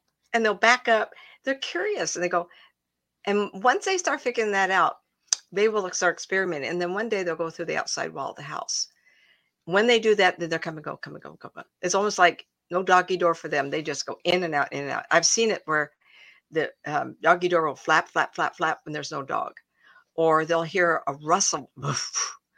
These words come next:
and that's the animal experimenting, going through furniture, walls, indoor, outdoor walls. And if you're really in tune with that, you can see the progression of them accepting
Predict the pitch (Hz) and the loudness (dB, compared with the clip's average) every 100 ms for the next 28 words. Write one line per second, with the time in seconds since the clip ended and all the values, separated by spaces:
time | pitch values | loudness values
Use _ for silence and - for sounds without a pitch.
0 | _ _ _ _ - 165 175 185 - 156 | _ _ _ _ -2 2 4 4 0 -2
1 | 156 156 151 - 147 - - - 202 226 | -2 -4 -8 -10 -12 -12 -12 -2 0 2
2 | 202 147 135 143 156 160 151 - 170 156 | -2 -4 -6 -8 -6 -6 -6 -8 -8 -6
3 | 151 143 - _ _ _ _ _ - 160 | -6 -8 -14 _ _ _ _ _ -6 -4
4 | 151 - 147 143 139 - - _ 127 143 | -4 -6 -6 -6 -6 -12 -20 _ -6 -2
5 | 135 135 139 139 147 - - 165 165 151 | 2 0 0 -4 -6 -6 -6 -4 -2 0
6 | - 139 - 143 139 135 131 160 - - | 2 0 0 -6 -4 -2 -2 -4 -8 -10
7 | _ - - _ 165 170 165 - - - | _ -20 -20 _ 4 4 4 -6 -12 -4
8 | 180 170 220 226 185 165 - 285 359 196 | -2 0 0 2 0 -2 -4 -2 -2 -4
9 | - 139 98 - _ _ 180 202 190 180 | -2 -2 -2 -6 _ _ -8 -4 -4 -4
10 | - 214 202 180 - - 165 180 302 - | -2 -2 -4 -6 -8 -8 -8 -6 -4 -6
11 | - 120 - 139 _ _ _ _ _ 175 | -6 -8 -10 -18 _ _ _ _ _ 2
12 | 190 190 165 - 196 185 175 143 139 | 4 2 2 4 2 2 -4 -6 -8